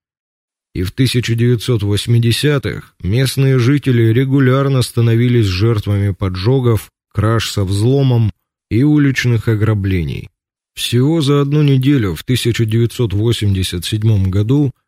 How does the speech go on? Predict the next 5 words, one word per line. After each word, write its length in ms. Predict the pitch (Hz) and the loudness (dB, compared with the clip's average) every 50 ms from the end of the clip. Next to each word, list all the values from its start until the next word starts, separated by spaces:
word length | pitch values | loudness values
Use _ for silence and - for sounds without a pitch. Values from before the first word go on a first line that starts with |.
| _ - | _ -2
полиция 580 | 113 123 143 156 160 143 - 156 151 143 135 | 0 2 2 2 0 0 -2 0 2 2 2
зафиксировала 920 | 117 113 123 117 - 123 104 - - 131 143 147 135 135 131 131 123 123 113 | 2 2 2 2 0 -2 -4 -4 -2 -2 0 0 2 2 0 2 2 0 0
семьдесят 640 | 107 - - 131 131 131 127 120 117 - - 127 113 - | 0 0 0 0 2 2 0 0 -2 -2 -2 -2 -4 -4
случаев 680 | - - 104 107 110 101 - - 107 101 90 - - | -6 -4 -2 -2 -2 -2 -2 -2 -2 -2 -2 -4 -4
разбоя. 760 | 95 101 98 95 92 90 95 90 90 85 80 80 71 - - | -4 -2 -2 -2 -4 -4 -4 -4 -4 -4 -4 -6 -6 -8 -10